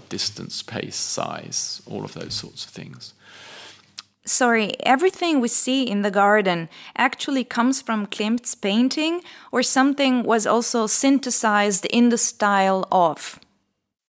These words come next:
Speaker 1: Everything, and I set myself that as an artistic, you know, art often comes from setting your constraints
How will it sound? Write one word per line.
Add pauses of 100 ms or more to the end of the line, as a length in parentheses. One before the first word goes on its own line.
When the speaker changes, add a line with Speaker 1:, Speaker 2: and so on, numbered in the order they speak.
(120)
Speaker 1:
Everything,
and
I
set
myself
that
as
an
artistic, (540)
you
know,
art
often
comes
from
setting
your
constraints